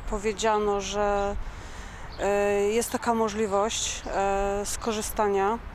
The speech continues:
Kiedy dowiedziałam się, że córka jest w ciąży, mm, zawalił się cały świat na głowę. Córka była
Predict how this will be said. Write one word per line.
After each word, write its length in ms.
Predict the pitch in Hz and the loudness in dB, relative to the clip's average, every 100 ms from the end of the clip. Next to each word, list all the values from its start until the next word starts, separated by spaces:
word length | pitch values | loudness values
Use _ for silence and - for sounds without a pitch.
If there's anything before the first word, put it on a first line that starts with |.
| - - - - | -8 -8 -8 -6
Kiedy 200 | - 233 | -2 2
dowiedziałam 440 | 233 240 226 277 285 | 2 2 2 2 2
się, 160 | - | 0
że 120 | 240 | 0
córka 320 | 233 269 262 254 | 0 0 2 0
jest 140 | - | 0
w 60 | - | -2
ciąży, 480 | - 269 254 220 | 2 2 2 4
mm, 1200 | 240 262 - - - 220 226 220 220 226 226 226 220 | 4 4 0 -6 -4 0 2 2 2 2 2 2 2
zawalił 420 | 247 233 262 262 | 2 4 4 2
się 140 | 254 | 0
cały 260 | - 254 247 | 2 2 2
świat 400 | - 247 - - | 2 0 0 -2
na 100 | 202 | -2
głowę. 440 | - 180 180 208 220 - - - - | 0 -2 0 0 -2 -10 -10 -10 -6
Córka 380 | - 254 - 247 | -2 0 2 0
była 420 | 202 247 247 240 | 2 4 4 4